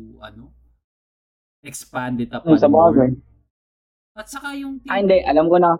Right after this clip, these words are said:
Speaker 2: Alam ko na kung sino talaga Kage.
Speaker 1: Sino yung
Speaker 2: Ito,
Speaker 1: ano?
Speaker 2: putang ina, simula pa lang ng East Blue eh. Nandun na siya. Hanggang ngayon, wala tayong masyadong idea kung
Speaker 1: Huwag
Speaker 2: ano
Speaker 1: mo sabihin
Speaker 2: talaga siya.
Speaker 1: si Usopp. Tang ina ka, wag si
Speaker 2: Si
Speaker 1: Usopp.
Speaker 2: Shanks.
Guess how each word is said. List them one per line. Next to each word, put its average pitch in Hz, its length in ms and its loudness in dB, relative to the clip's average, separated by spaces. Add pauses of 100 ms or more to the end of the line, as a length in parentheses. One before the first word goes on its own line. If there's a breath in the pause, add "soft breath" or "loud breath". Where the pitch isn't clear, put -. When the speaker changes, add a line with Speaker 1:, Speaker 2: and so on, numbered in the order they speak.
(180)
Speaker 2:
Alam 180 240 -4
ko 202 80 -4
na 190 120 2
kung 190 120 0
sino 160 200 -4
talaga 147 320 -2
Kage. 127 440 -6 (200)
Speaker 1:
Sino - 360 -16
yung - 80 -16
Speaker 2:
Ito, 156 200 -2
Speaker 1:
ano? - 100 -4
Speaker 2:
putang 180 260 -2
ina, 165 220 -8
simula 151 420 -4
pa 143 160 -8
lang 147 120 -6
ng 147 180 -4
East 143 260 -8
Blue 139 240 -2
eh. 123 160 -8
Nandun 143 480 -4
na 135 80 -6
siya. 123 240 -6 (160)
Hanggang 156 320 -6
ngayon, 165 220 -8
wala 143 260 0
tayong 139 320 -4
masyadong 135 400 -8
idea 131 400 -6
kung 135 160 -6
Speaker 1:
Huwag 127 80 -6
Speaker 2:
ano 127 60 -4
Speaker 1:
mo - 20 -2
sabihin 127 160 -8
Speaker 2:
talaga 123 160 -6
siya. 120 160 -10
Speaker 1:
si 139 80 -14
Usopp. 139 320 -20 (480)
Tang 120 160 -20
ina 131 220 -20
ka, 117 180 -16
wag 117 160 -20
si 139 80 -20
Speaker 2:
Si 131 80 -20
Speaker 1:
Usopp. 147 160 -4
Speaker 2:
Shanks. - 340 -6